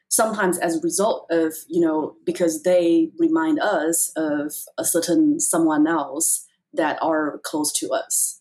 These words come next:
right? So we do have this kind of emotional capacity to people who sometimes we don't typically include in our moral community when we use a justice, uh, right-based, uh, framework. So I think that offers a lot of, uh, promise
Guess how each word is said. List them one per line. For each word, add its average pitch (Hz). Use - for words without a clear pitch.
right? -
So 202
we 208
do 233
have 214
this 190
kind 185
of 170
emotional 170
capacity -
to -
people 147
who -
sometimes 165
we 156
don't 180
typically 170
include 170
in 160
our 160
moral 202
community 180
when 160
we 170
use 170
a -
justice, 165
uh, 156
right-based, 160
uh, -
framework. -
So 202
I 196
think 311
that 240
offers 196
a 190
lot 180
of, 165
uh, 170
promise 240